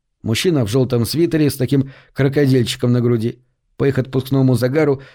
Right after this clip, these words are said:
я догадался, что они туристы и держат путь на север. Возвращаются со взморья после весенних каникул. «Проходите, садитесь», — сказал я. «Спасибо», —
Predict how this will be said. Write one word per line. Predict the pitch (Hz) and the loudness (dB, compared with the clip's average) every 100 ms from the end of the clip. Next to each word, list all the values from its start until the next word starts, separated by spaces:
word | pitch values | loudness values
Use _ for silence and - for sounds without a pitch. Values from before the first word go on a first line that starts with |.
| _ | _
я | - 135 | -6 -2
догадался, | 143 151 160 135 - | 0 0 0 0 -4
что | - 123 | -4 -2
они | 117 113 | 0 0
туристы | 147 196 262 - 131 | -2 -4 -4 -4 0
и | 117 | 0
держат | 104 165 107 117 - | 0 0 0 -2 -2
путь | 143 113 | -2 0
на | 117 | -2
север. | 107 95 80 67 _ _ _ - | -2 -2 -4 -8 _ _ _ -6
Возвращаются | 143 156 131 151 139 131 123 | 0 0 2 0 0 0 -2
со | 143 | 0
взморья | 123 135 160 120 107 | 0 2 2 2 0
после | 113 98 110 | -2 -2 0
весенних | 113 - 101 95 87 | 0 0 0 0 -2
каникул. | - 107 92 - 71 _ _ _ - - - - | -2 -2 -4 -8 -16 _ _ _ -20 -20 -20 -4
«Проходите, | 185 202 220 196 214 - | -2 2 2 2 0 -2
садитесь», — | - 175 165 160 - - _ | 0 2 2 0 -2 -14 _
сказал | - - 107 98 95 | -18 -6 -4 -2 -2
я. | 90 - _ _ _ _ | -6 -10 _ _ _ _
«Спасибо», — | - 104 104 104 76 | -4 -4 -2 -6 -8